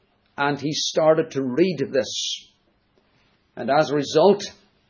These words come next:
uh, he was converted. Uh, he came to see that Jesus Christ is the priest, and Jesus Christ has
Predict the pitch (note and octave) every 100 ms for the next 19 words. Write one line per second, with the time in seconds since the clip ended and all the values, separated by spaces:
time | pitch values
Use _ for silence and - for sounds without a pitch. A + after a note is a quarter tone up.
0 | _ _ B2+ B2+ C#3+ D3+ D3+ D3 - -
1 | C#3 A#2 C3+ E3 D#3 - _ _ _ _
2 | _ _ _ _ _ _ - A#2 A#2+ B2
3 | B2+ D#3 C#3+ - E3+ F3+ F3+ D#3 - -
4 | F3+ G#3 E3+ A2 - _ _ _ C#3+ C3
5 | G#2 D3+ F3 F#3+ D3+ D3+ - - D#3+ E3
6 | E3 - - - - _ _ _ _ -
7 | D3+ D#3 C#3+ G#2+ - - _ _ _ _
8 | B2+ B2+ - E3 E3+ - - - - _
9 | _ _ A#2 A2 D#3+ F#3+ F#3 F3 - -
10 | F3 F#3 G3+ - - - _ _ C3+